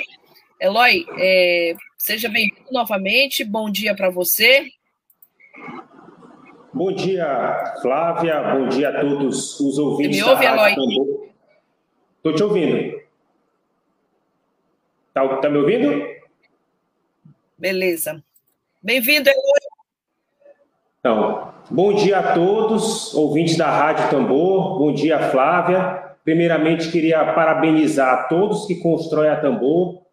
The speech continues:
Speaker 2: é, especialmente em nome aí da Flávia, pelos três anos da agência, né? Passou aí no mês de abril, né?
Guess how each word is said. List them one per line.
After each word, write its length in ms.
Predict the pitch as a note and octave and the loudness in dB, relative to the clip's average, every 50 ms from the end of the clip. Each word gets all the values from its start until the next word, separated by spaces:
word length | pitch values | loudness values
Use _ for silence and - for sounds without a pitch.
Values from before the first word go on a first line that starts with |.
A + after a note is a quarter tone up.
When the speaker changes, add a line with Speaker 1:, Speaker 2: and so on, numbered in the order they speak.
| _ _ _ _ _ _ _ | _ _ _ _ _ _ _
Speaker 2:
é, 160 | - G#2+ G#2+ G#2 | -6 -4 -4 -4
especialmente 720 | - - - D#3 C#3 - C#3+ C3 B2+ C3+ C#3 C3+ C#3 C#3+ | -6 -4 -2 -2 0 2 2 2 2 2 2 2 2 0
em 320 | C3 B2+ C3 - - D#3 | 0 -2 -2 -2 0 2
nome 240 | D3+ D#3 E3 D#3 D3+ | 4 4 4 4 4
aí 100 | D3 D3 | 2 4
da 180 | D3 C#3 B2 - | 2 2 2 2
Flávia, 540 | - C#3+ C#3 D#3+ F3 E3+ E3+ F3 F3 F3 - - - - - - | 2 2 4 4 2 2 2 2 0 0 -4 -8 -12 -16 -8 -4
pelos 280 | D#3+ D#3+ E3+ D3 D#3+ | -2 0 0 0 -2
três 400 | E3 F3+ F#3+ A3 A3+ G3 D#3+ D3 | 0 0 2 2 2 0 0 2
anos 340 | D3+ E3 F3+ F#3 F3+ E3 C#3+ | 2 2 2 2 2 2 2
da 160 | D#3 D3+ D3 | 2 2 2
agência, 720 | C#3+ A#2+ - - C3 C#3+ E3 F3+ E3+ - - F#3+ F#3 F3+ F3 - - - - _ | 2 0 0 0 0 2 2 0 0 -2 -2 -2 -2 -2 -4 -6 -14 -16 -14 _
né? 380 | A2+ A#2+ D3 E3+ D#3 C3+ A#2+ - - - - | -4 -2 0 0 0 0 -2 -8 -12 -8 -2
Passou 280 | - B2 - - D3 C#3+ | -2 -2 0 2 2 2
aí 80 | C#3 | 4
no 80 | C#3 C3+ | 4 4
mês 240 | C3 C#3 D3 C#3 - | 4 2 2 2 2
de 80 | D#3 | 2
abril, 500 | C3 B2 - - B2 C#3 E3 F#3+ G3 F3+ | 2 2 2 0 2 2 2 4 2 2
né? 260 | D#3 D3 E3 F#3+ - | 2 2 2 0 -2